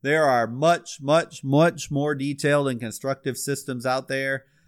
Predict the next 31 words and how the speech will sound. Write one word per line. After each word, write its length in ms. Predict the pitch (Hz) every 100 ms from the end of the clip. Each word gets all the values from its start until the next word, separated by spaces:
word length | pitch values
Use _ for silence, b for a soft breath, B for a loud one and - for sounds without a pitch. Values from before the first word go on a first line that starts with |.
| _
and 200 | 110 104
coaches 480 | - 143 160 - 143
that 120 | 143
can 160 | 139 131
help 380 | 120 135 139 143
you 240 | 135 135
than 400 | 120 113 110 107 -
what 200 | 110 113
I 140 | 131
can 200 | 127 110
talk 300 | - 127 123
about 280 | 113 113 117
in 140 | 107
a 60 | 95
single 360 | - 123 113
podcast. 800 | 92 104 110 117 117 117 117 120
Your 120 | 117
financial 600 | 104 95 92 104 123 139
advisor 540 | 123 110 110 120 113 120
might 200 | 113 117
be 100 | 110
able 120 | 117
to 100 | 98
help 240 | 101 110
you 120 | 117 110
with 140 | 107
that 260 | 107 110 113
if 120 | -
you 120 | 90
have 340 | 95 107 120
one. 360 | 117 120 113 117